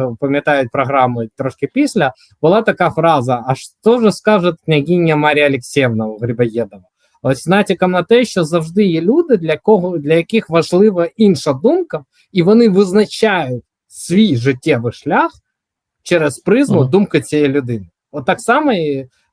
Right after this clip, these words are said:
Speaker 1: як тоді Маріна Олексіївна для, е, Чацького, якщо я не помиляюсь, героя, так само і Сполучені Штати Америки для Європейського Союзу, що їм важлива їх думка. Вони не готові сказати, що: «Слухайте,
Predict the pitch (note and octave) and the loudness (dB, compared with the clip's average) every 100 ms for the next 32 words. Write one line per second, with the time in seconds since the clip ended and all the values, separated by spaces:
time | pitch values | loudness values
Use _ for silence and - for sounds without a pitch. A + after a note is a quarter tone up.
0 | - C3+ F3 D#3+ E3+ E3 D#3 D3 D3+ D3+ | -6 0 0 0 -6 -2 0 0 -2 -4
1 | C#3+ C#3+ - D#3 C#3 C3 B2+ A#2 B2+ C3+ | -4 -6 -2 0 0 -4 -6 -8 -4 0
2 | B2+ B2 A#2+ - _ - B2 C3 B2 - | 0 0 -6 -20 _ -4 -2 -2 -6 -2
3 | - C#4 - C#3 C3+ - C3 A#2+ B2+ C3 | -2 0 -2 0 0 -4 -4 -4 -6 -2
4 | B2+ B2 A#2 B2+ B2 A#2+ A2+ - _ D3+ | 0 -2 -2 -2 0 -2 -4 -10 _ -6
5 | - A3 A#3 F#3+ - F3 G3+ F#3 E3+ - | 0 2 2 0 0 0 2 0 -2 -2
6 | F#3+ - D#3 F3+ C#4+ B3 - A#2+ E3+ G#3 | -2 -2 -2 0 0 0 -2 -2 0 2
7 | F3 D3+ F#3 F#3 - F3+ - G3 F3+ D3 | 0 -2 -4 -6 -4 -4 0 0 0 -4
8 | C3+ - F3 F#3 D#3+ D#3+ C#3+ C#3+ E3 G3+ | -8 -2 0 0 0 -2 -2 -2 2 2
9 | G3 G3 - B2+ E3 D3+ C3+ E3 B2 B2+ | 2 -2 -4 -4 -2 -2 0 -2 -2 -4
10 | C#3 F#3 F#3+ F3 - F3+ C3+ B2 C3 B2 | 0 0 0 -2 0 -2 -2 -6 -6 -4
11 | A#2+ B2+ D3 - E3 - G#2+ - | -4 -8 -10 -4 -4 -2 -8 -10